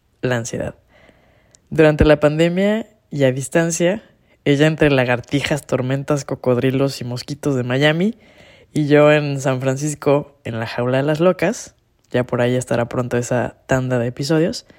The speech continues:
En el encierro compartíamos nuestros miedos,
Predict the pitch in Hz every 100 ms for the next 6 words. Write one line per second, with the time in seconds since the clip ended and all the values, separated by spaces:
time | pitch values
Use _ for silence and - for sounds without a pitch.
0 | _ _ _ _ _ - 165 170 170 208
1 | 220 240 196 160 147 151 151 160 165 170
2 | 131 123 - 120 - 139 156 156 147 156
3 | - -